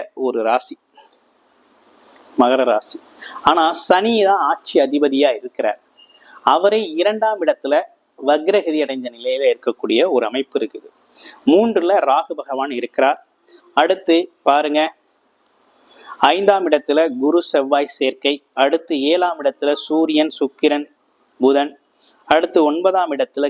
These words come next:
கேது பகவான் இருக்கக்கூடிய ஒரு அமைப்பு அப்படிங்கிறது ஏற்பட்டிருக்கு. அப்ப இந்த காலகட்டத்துல என்ன விதமான விஷயங்கள் செய்யலாம் அப்படின்னு பார்த்தோம்னா, இந்த ஆடி மாதத்தை பொறுத்த வகையில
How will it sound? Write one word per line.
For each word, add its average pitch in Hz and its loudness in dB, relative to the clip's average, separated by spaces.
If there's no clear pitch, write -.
கேது 131 0
பகவான் 123 -2
இருக்கக்கூடிய 117 -2
ஒரு 120 -2
அமைப்பு 123 -4
அப்படிங்கிறது 107 -4
ஏற்பட்டிருக்கு. - -6
அப்ப 190 2
இந்த 180 0
காலகட்டத்துல 170 0
என்ன 202 -2
விதமான 139 -2
விஷயங்கள் 139 -2
செய்யலாம் 123 0
அப்படின்னு 120 -8
பார்த்தோம்னா, 110 -4
இந்த 180 4
ஆடி 220 0
மாதத்தை 185 0
பொறுத்த 151 -2
வகையில 127 -2